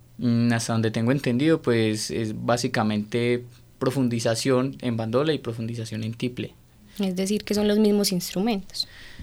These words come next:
Speaker 1: Mm, no, no son los mismos, pues.
Speaker 2: ¿Qué tiene Plectros? ¿Cuáles son los instrumentos que están en Plectros en este
Speaker 1: Los
Speaker 2: momento?
Speaker 1: Plectros en sí sería, pues, más como bandola, guitarra eléctrica, ¿cierto? Eh,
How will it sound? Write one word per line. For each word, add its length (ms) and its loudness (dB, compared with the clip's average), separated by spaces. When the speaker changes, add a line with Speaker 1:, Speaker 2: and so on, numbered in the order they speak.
Speaker 1:
Mm, 500 4
no, 200 4
no 100 0
son 400 -2
los 140 -2
mismos, 500 -4
pues. 320 -4
Speaker 2:
¿Qué 200 2
tiene 280 0
Plectros? 540 -4
¿Cuáles 300 4
son 80 4
los 100 2
instrumentos 500 -2
que 120 -8
están 400 -6
en 100 -6
Plectros 420 -6
en 80 -6
este 160 -4
Speaker 1:
Los 220 2
Speaker 2:
momento? 200 -8
Speaker 1:
Plectros 720 2
en 140 0
sí 200 4
sería, 360 4
pues, 200 0
más 220 2
como 540 0
bandola, 580 2
guitarra 380 -2
eléctrica, 640 -4
¿cierto? 520 -2
Eh, 560 -2